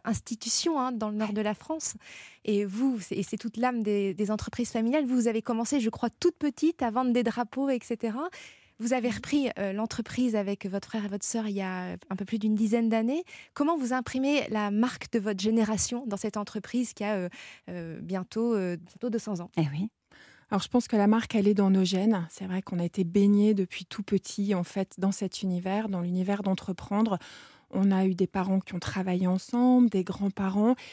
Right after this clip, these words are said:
Speaker 3: Et puis, euh, quand la question de la succession s'est posée, on,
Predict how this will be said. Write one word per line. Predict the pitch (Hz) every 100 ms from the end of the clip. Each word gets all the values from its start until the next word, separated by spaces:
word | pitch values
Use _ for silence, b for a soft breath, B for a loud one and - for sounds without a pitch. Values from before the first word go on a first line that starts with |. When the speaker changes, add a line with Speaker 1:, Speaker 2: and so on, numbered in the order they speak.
| B B B
Speaker 3:
Et | 214 208
puis, | - 233 226
euh, | 196
quand | 226
la | 208
question | 196 208 -
de | 220
la | 185
succession | - - 208 - 220 214
s'est | - 185
posée, | - 196 185 214 247 214
on, | 175